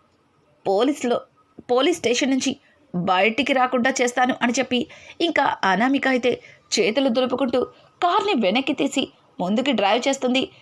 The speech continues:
ఇక్కడ చూస్తే ఇంట్లో అందరూ కూడా చాలా సంతోషంగా ఉంటారు. ఇక రుద్రాణి అయితే అనామికకి కాల్ చేస్తుంది. అనామిక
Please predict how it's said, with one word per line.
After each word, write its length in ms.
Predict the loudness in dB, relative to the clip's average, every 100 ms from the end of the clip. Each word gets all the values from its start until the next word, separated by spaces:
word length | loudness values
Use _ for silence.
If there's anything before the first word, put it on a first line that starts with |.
| -18 -6
ఇక్కడ 320 | -4 0 0 0
చూస్తే 340 | 0 0 -2 -4 -14 -6 -2
ఇంట్లో 280 | 0 0 -2 -2
అందరూ 340 | -2 0 0
కూడా 280 | 0 0 0 -4 -18 _ -2
చాలా 260 | 0 2 0 0
సంతోషంగా 540 | 0 0 0 0 0
ఉంటారు. 380 | 2 2 0 -2 -8 -6 -2
ఇక 180 | 0
రుద్రాణి 640 | 2 2 2 2 2 2 2
అయితే 320 | 2 -2 -2 _ _ -4
అనామికకి 640 | 0 2 0 0 0 0 -2
కాల్ 320 | 0 0 0
చేస్తుంది. 440 | -2 0 0 -2 -4 -18 -16 -4
అనామిక 440 | 0 2 0 0